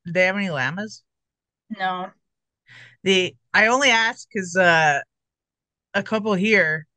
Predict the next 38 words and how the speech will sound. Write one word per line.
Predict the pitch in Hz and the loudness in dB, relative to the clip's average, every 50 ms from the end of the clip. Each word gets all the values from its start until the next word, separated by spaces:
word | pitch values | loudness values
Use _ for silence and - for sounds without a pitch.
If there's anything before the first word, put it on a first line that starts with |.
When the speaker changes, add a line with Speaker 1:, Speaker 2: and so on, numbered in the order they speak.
| _ _ _ _ - | _ _ _ _ -4
Speaker 1:
uh, | 196 | -2
Speaker 2:
Yeah. | 185 - - | -2 -2 -2
Speaker 1:
are | - 175 170 | -2 -4 -4
sheep | 165 - 196 202 190 | -4 -4 -8 -8 -4
farmers, | - 214 220 233 254 277 285 269 - _ _ _ _ _ _ _ _ _ _ _ - | -2 -2 -2 -2 -2 -4 -6 -6 -10 _ _ _ _ _ _ _ _ _ _ _ -6
and | 180 190 185 | -4 -2 0
they | 185 196 | 0 0
have | 196 185 | 0 0
a | 175 | -2
llama | 170 170 175 190 180 151 131 143 151 - _ _ - | -2 -2 -2 -2 -2 -4 -6 -8 -10 -12 _ _ -16
to | - 190 160 - - | -14 -14 -14 -14 -16
Speaker 2:
Oh, | - - - - | -20 -14 -10 -8
yeah. | 196 | -6
Speaker 1:
protect | - - 185 170 - - | -2 0 0 0 0 -2
their | 156 147 | -6 -4
sheep | - - 185 147 131 - _ _ _ _ _ _ _ _ - | -4 -4 -6 -6 -8 -10 _ _ _ _ _ _ _ _ -2
from, | 262 240 240 247 247 240 | 0 2 2 2 2 2
like, | 240 233 - 233 | 2 2 0 0
Speaker 2:
Oh, | 226 | -2
yeah. | 220 | 0
Speaker 1:
coyotes | 170 156 151 160 175 175 156 143 139 143 | 0 0 2 2 0 -2 -4 -6 -10 -10
and | 135 151 | -14 -16
stuff. | - - 135 98 101 - - _ _ _ _ _ - | -10 -6 -6 -6 -6 -8 -12 _ _ _ _ _ -6
Speaker 2:
That's | 285 320 - | -6 -6 -6
cool. | - - 160 170 185 | -4 -6 -4 -4 -4
Speaker 1:
So, | 175 170 151 131 147 _ _ _ _ _ _ _ _ _ - | -4 -4 -6 -6 -8 _ _ _ _ _ _ _ _ _ -6
yeah. | 165 175 151 - - _ _ _ _ _ 202 | -2 -2 -2 -2 -4 _ _ _ _ _ -10
Speaker 2:
Yeah, | 196 180 180 - - | -10 -10 -8 -8 -4
Speaker 1:
'Cause | 190 180 | 0 2
I | 180 175 | 2 2
Speaker 2:
that's | 165 165 156 - - | 2 0 -2 -2 -10
Speaker 1:
guess | - _ _ _ _ - - | -20 _ _ _ _ -2 0
coyotes | 175 165 160 170 170 170 160 156 156 147 - - _ _ _ _ _ - | 2 2 4 2 0 -2 -4 -6 -8 -10 -14 -18 _ _ _ _ _ -6
don't | 151 151 151 156 151 | -4 -2 -2 -2 -2
go | 151 147 | -4 -4
near | 151 147 147 151 139 | -2 -2 -2 -2 -2
llamas. | 127 202 - 226 262 262 - - - _ _ _ _ _ _ _ _ _ - | -2 -4 -4 -4 -6 -8 -10 -14 -20 _ _ _ _ _ _ _ _ _ -2
Speaker 2:
Oh. | 320 320 | -2 -2